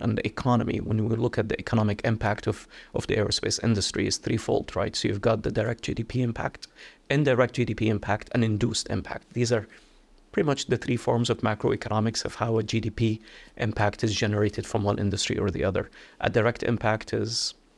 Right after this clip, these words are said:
hiring people directly, uh, acquisition of resources, um, direct dealings in certain, uh, uh, transactions here and there. Indirect is the ecosystem around you that you develop. And induced is,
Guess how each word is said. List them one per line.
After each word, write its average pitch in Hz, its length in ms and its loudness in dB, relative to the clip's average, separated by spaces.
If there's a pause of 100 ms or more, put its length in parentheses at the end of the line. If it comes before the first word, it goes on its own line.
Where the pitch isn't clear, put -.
(520)
hiring 107 360 0
people 113 280 -2
directly, 113 680 0
uh, 98 140 -4 (100)
acquisition - 520 -2
of 104 200 -8
resources, 123 920 0 (400)
um, 101 500 0 (140)
direct 110 340 0
dealings 110 420 2
in 107 120 0
certain, 107 560 0
uh, 107 320 -2
uh, 107 160 0
transactions 110 640 0
here 113 160 -4
and 113 100 -2
there. 120 160 2 (420)
Indirect 123 520 2
is 120 100 0
the - 80 -4
ecosystem - 640 -2
around - 260 -2
you - 80 -4
that - 220 -4
you 110 120 -2
develop. 101 460 0
And 127 100 2
induced 120 560 2
is, 110 360 0